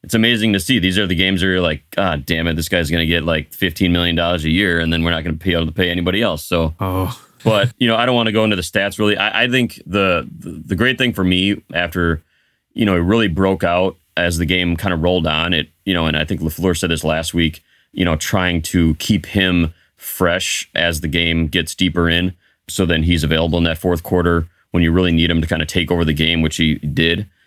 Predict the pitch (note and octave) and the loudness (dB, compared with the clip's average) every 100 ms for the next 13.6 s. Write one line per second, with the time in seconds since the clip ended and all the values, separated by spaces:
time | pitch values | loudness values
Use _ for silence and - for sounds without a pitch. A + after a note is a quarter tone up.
0 | _ - A2 G#2+ _ _ - A2 F#2 A2+ | _ -2 0 0 _ _ -2 0 2 2
1 | A2+ F#2+ G2+ F#2 F2 E2+ D#2+ G#2+ A#2 F#2+ | 2 2 2 0 0 -2 -2 -2 -2 -4
2 | A2+ A#2 G2 D#2+ F2+ F2 D#2+ F2 - G2 | 0 2 2 0 0 0 -2 -8 -2 0
3 | F#2+ E2 - G2+ D#2+ D#2 F2 G2 D#2+ E2 | 0 0 0 0 0 0 0 -2 0 0
4 | F#2 D#2+ F2 F2 G2+ F#2 E2+ - G#2 B2+ | 0 -2 -4 -4 -2 0 -2 -4 -2 -2
5 | C3 C3 _ _ _ _ - E2 D#2+ D#2+ | -2 -6 _ _ _ _ -2 0 2 2
6 | D2+ E2+ E2+ D#2 F2 E2+ D2 D2 - _ | 2 2 2 2 2 0 -2 -6 -18 _
7 | _ _ _ - F2 G2+ G2+ F#2+ F#2 - | _ _ _ -6 -2 0 2 0 0 -2
8 | E2 E2+ E2+ E2+ D#2 F2 E2+ F#2 F2 - | -2 0 0 0 0 -2 -2 -2 -2 -2
9 | E2 F2 E2+ F#2+ F2 E2+ F#2 E2+ D#2+ _ | 0 0 0 0 0 0 -2 -2 -4 _
10 | _ _ - F2 E2+ D#2+ E2 F2 E2 D#2+ | _ _ -4 -2 0 0 0 0 2 2
11 | E2 D#2+ D#2+ D#2 D2+ D#2 E2 D#2 - D2+ | 2 2 2 2 0 2 2 0 -2 0
12 | E2 D#2 D#2 - - - - - F#2 F2 | 2 2 0 -4 -8 -4 -4 -2 -2 0
13 | D#2+ - G2+ E2+ D#2 | -2 0 0 2 0